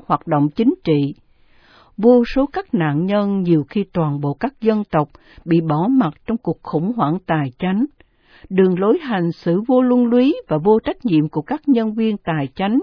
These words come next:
của nhiều công ty tư nhân, hãng lớn, cùng với sự thiếu nhìn xa trông rộng và thiếu sự kiểm soát của các chính phủ, cũng như của cộng đồng quốc tế, đã gây nên tình trạng khủng hoảng ấy. Chủ nghĩa quốc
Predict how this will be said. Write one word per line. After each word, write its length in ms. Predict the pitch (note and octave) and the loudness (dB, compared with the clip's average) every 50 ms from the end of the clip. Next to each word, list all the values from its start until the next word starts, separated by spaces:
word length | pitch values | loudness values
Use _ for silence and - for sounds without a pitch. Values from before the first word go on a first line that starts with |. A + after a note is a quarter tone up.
| G#4 - | -4 -6
của 100 | - F#3+ | -4 -2
nhiều 220 | A3+ C4 F3+ D3+ - _ | 0 0 0 0 -2 _
công 240 | - G#3+ A3 G3+ | -4 -4 -4 -4
ty 240 | - _ A3 G#3+ G#3+ | -4 _ -4 -4 -4
tư 240 | G3 _ - A3 A3 | -4 _ -2 -2 0
nhân, 380 | G#3+ G#3 G#3+ G#3+ G#3+ G#3+ G#3 G3+ - _ _ _ | 0 -2 -2 -2 -2 -2 -4 -6 -10 _ _ _
hãng 320 | - - D3 D3 D#3 F3 | -10 -6 -2 -2 -2 0
lớn, 300 | F#3 F#3+ G3 G3+ G#3+ C#4+ A#4 - _ _ - - - - _ - | 0 0 0 2 2 0 0 -4 _ _ -20 -20 -20 -20 _ 0
cùng 220 | A#3+ B3+ F#3 F3 | 2 2 2 2
với 120 | F3+ A3 C#4+ - | 2 0 0 0
sự 160 | - F3+ E3+ F3 - | -2 -2 -2 -2 -4
thiếu 220 | - - C4 B3+ D4 A4 G4 | -4 -2 -2 0 0 -2 -2
nhìn 240 | D4 B3+ F3+ E3 D3+ | -2 0 0 0 -2
xa 180 | C3+ - - G#3+ A3 A3 - - | -2 -2 -2 -2 -2 -2 -2 -2
trông 160 | B3+ A#3+ A#3 | -2 -2 -2
rộng 360 | G#3+ F3 D#3 C#3+ C#3+ C#3+ C#3+ - - - - - _ _ | -2 -2 -2 -2 0 -2 -4 -6 -10 -20 -20 -20 _ _
và 80 | E3 E3 - | -8 -6 -2
thiếu 140 | - B3+ D4+ A4+ | 0 0 0 0
sự 160 | - - E3+ D3+ - _ | -2 -2 -2 -4 -2 _
kiểm 140 | F3 E3 E3 G#3 - - | -2 -2 -2 -2 -4 -2
soát 160 | C#4 B3+ - - | -2 -2 -2 -2
của 80 | - | -6
các 220 | - - - B3 - _ | -6 -4 -4 -6 -6 _
chính 200 | - C4+ C4+ G#4 G4 - | -2 -2 -2 -2 -2 -2
phủ, 320 | - G3 E3 E3 E3 G3+ C#4 - _ _ _ _ | -2 0 0 2 0 -2 -2 -6 _ _ _ _
cũng 140 | - E3 D#3+ | -4 -2 0
như 260 | G3 G#3 G#3+ G#3+ G#3 G3 - | 0 2 2 2 2 0 -2
của 140 | - E3+ F3 - | -4 -6 -6 -4
cộng 260 | _ - C#3 C#3+ E3 E3 | _ -6 -4 -4 -4 -2
đồng 200 | E3 D3+ C#3 B2+ - | -2 -2 -2 -4 0
quốc 140 | - A#3+ - _ _ | 0 0 0 _ _
tế, 300 | - G3 F#3+ G3 G#3+ B3 F4 - _ _ _ - | -4 -4 -2 0 -2 -2 -4 -6 _ _ _ -14
đã 120 | - - F3 F#3+ | -6 -6 -4 4
gây 220 | A3 A#3+ B3 B3 | 4 6 6 6
nên 320 | A#3+ A#3 A#3+ A#3+ A#3+ A#3 A3+ - _ | 4 4 4 4 4 4 2 -2 _
tình 220 | - F#3+ D#3+ D3+ C3+ | -4 -2 -2 -2 -4
trạng 260 | - C#3+ C#3 D3+ E3 - | -4 -4 -4 -4 -4 -6
khủng 220 | - - D#3 E3 F#3 | -6 -4 -4 -4 -4
hoảng 220 | - D3+ D3 D#3 - | -4 -2 -2 -2 -4
ấy. 340 | - G3 G3 G3 A3 D4 A4 _ _ _ _ _ _ _ _ _ _ _ _ - - _ _ _ | -2 -2 -2 0 -2 -2 -4 _ _ _ _ _ _ _ _ _ _ _ _ -20 -20 _ _ _
Chủ 100 | - F3+ | 4 6
nghĩa 220 | G#3+ C4 B3 G#3 F#3+ - | 6 8 6 6 4 2
quốc 140 | - G4 | -2 -4